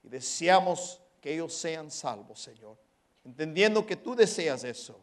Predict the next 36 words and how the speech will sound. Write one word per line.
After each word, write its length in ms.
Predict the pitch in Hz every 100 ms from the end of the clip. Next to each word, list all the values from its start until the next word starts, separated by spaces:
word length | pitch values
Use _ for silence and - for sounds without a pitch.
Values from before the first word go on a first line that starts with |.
| _ _ _ _
y 100 | -
también 380 | 120 127 143 165
es 100 | 156
el 140 | 170
deseo 400 | 165 165 165 170
de 80 | 165
nosotros. 760 | 185 - 113 - 98 - - _ _ _ _ _
Los 220 | - 175 190
que 120 | 190
ya 220 | 208 240
te 100 | 240
conocen 520 | 240 208 190 190 170
como 400 | 156 156 139 123 -
Salvador, 680 | - - 175 147 135 123 110 92 _ _ _ _ _
yo 140 | - 147
te 140 | 185
pido 260 | 190 196 190
por 160 | 196
ellos, 640 | 196 208 147 120 - - - _ _ _
que 100 | -
ellos 180 | 180 190
analizan 800 | 202 202 202 254 247 220 175 147
lo 140 | 165 170
que 80 |
está 240 | 170 185 185
pasando 380 | 185 190 185 185
en 80 |
sus 180 | - 165
vidas 560 | 147 170 120 - - - _ _ _ _
y 40 |
que 100 | -
sean 260 | - 190 202
honestos 640 | 196 202 220 220 190 160
con 160 | 160 160
sí 200 | - 180
mismo 480 | 185 190 120 117